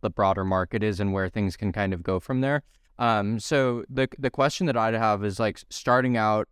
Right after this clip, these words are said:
what, like, when the brand started out, was the target specifically, like, um, allergy sensitive,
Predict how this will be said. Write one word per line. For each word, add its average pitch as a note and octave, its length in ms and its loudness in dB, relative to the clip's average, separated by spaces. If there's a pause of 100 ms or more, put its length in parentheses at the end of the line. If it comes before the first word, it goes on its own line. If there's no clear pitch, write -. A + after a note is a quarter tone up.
what, C3 280 -6
like, B2+ 360 -2
when B2 100 0
the B2 60 0
brand A#2+ 320 -2
started A2+ 280 0
out, G#2 280 2 (320)
was A2+ 180 -2
the B2+ 100 -2
target A#2+ 540 0
specifically, A#2+ 800 -2
like, G#2 420 0
um, G2+ 460 0
allergy A2+ 420 2
sensitive, G#2+ 840 -2